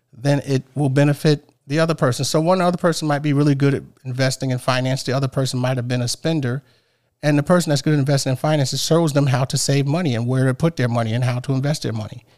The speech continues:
But that person might be very poor health-wise and made poor decisions, but the other person is very good at cooking, is very good with health, and can teach them how to be in better shape.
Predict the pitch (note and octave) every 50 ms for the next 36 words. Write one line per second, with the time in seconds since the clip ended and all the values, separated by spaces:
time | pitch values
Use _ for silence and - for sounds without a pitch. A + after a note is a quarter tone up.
0 | _ _ _ _ _ _ _ _ D3+ D3+ D3+ C#3+ D3+ D3 - - D#3+ D#3+ D3 -
1 | D3+ C#3+ D3 C#3 B2+ C3 C3 B2+ A#2+ A#2 G2+ G#2+ G#2+ A#2+ B2+ C3+ C3 B2 A2 -
2 | - - D#3+ D3+ C#3+ C3 A#2+ A#2+ C3+ C3+ E3 E3 - C#3 B2 A#2+ A#2 A#2+ A#2+ A#2
3 | A#2+ A#2+ A#2 A2 - - D3 C3 A#2+ A#2+ - - D#3+ E3+ D#3+ C3 A#2+ A#2 C3 C3+
4 | B2+ - - - - C#3+ F#3 G3+ - - B2+ A#2+ A#2+ - B2 A#2+ A2+ B2 C3 B2+
5 | B2 A#2 C3 B2+ A2+ G2 - - - C#3+ C3 - C#3 D3 C#3 A#2 A2+ B2 A#2 A#2+
6 | A2+ A2+ A#2+ B2+ A#2 F2+ F2+ G#2 - - - B2+ B2+ C#3 - - - A#2 G#2+ -
7 | A2 A2+ - _ - C#3 C#3 C3 - - C3+ C3 C3 B2 B2+ A#2+ A2 A2 G#2+ A#2
8 | A#2 A2+ A2 G#2+ B2 B2+ B2+ B2 A#2 - - - D3 C3+ D3+ -